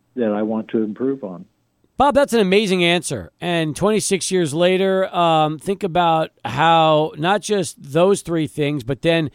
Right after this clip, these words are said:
Speaker 2: getting an opportunity to be recognized for your achievements on the baseball diamond, uh, some, you know, forty plus, nearly fifty years ago, how it all kind of comes into play. What an accomplishment for you, and, uh,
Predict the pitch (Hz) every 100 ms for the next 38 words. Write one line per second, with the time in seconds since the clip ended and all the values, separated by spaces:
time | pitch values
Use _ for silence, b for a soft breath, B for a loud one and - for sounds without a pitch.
0 | b b b - 185 185 180 180 170 165
1 | 180 180 175 175 - 156 151 165 170 151
2 | 165 165 160 - 156 151 - 170 156 156
3 | 156 147 139 151 - 156 135 143 143 139
4 | 135 b b b b 143 147 151 151 156
5 | - 196 185 175 170 180 - 160 120 123
6 | - - - 185 185 180 180 - 190 175
7 | - 180 160 147 170 - 151 170 143 143
8 | 139 135 b b b 147 160 156 160 165
9 | 165 - 160 151 139 160 147 143 139 135
10 | 139 143 104 87 143 175 160 - 160 165
11 | 143 156 143 - 147 131 151 156 147 113
12 | 107 110